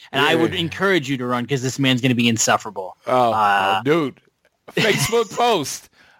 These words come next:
Speaker 2: I am going to be insufferable. <laughs> That was bad.
Speaker 1: So I'm just letting you know.
Speaker 2: <laughs> Yes.
Speaker 1: Rate, review, subscribe.
Speaker 2: Yeah.
Speaker 1: Be sure to share us around with your friends. Follow us at A T Elite Pod, at Social Suplex,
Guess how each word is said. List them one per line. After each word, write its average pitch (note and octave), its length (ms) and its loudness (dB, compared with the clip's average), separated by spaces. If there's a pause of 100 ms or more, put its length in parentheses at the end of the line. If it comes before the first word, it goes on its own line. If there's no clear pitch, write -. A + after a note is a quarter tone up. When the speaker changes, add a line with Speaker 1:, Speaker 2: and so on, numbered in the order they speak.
(220)
Speaker 2:
I B2 100 2
am C3 220 0
going F3+ 340 2
to E3+ 140 -6
be E3+ 180 0
insufferable. D#3+ 600 -2
<laughs> - 60 -20 (480)
That A#3 180 4
was - 180 -2
bad. A3 260 -2
Speaker 1:
So C#3 60 2
I'm C3 280 2
just C#3+ 160 2
letting D3+ 240 2
you E3 120 2
know. E3 320 2
Speaker 2:
<laughs> - 40 -8
Yes. C3+ 440 2
Speaker 1:
Rate, F#3 220 2
review, F#3+ 300 0
subscribe. F3+ 720 0
Speaker 2:
Yeah. A#2 80 -4
Speaker 1:
Be D#3 80 -4
sure D#3+ 160 -10
to C#3+ 60 -12
share D#3+ 380 -4
us D#3 140 -4
around D3+ 280 0
with C#3+ 100 -4
your C#3 100 -8
friends. D3 380 2
Follow D3+ 280 4
us D3 140 4
at D3 140 -2
A C#3 120 2
T C#3+ 160 -4
Elite C3+ 240 -2
Pod, C3+ 320 4
at A#2 240 0
Social B2+ 300 -4
Suplex, B2+ 500 -2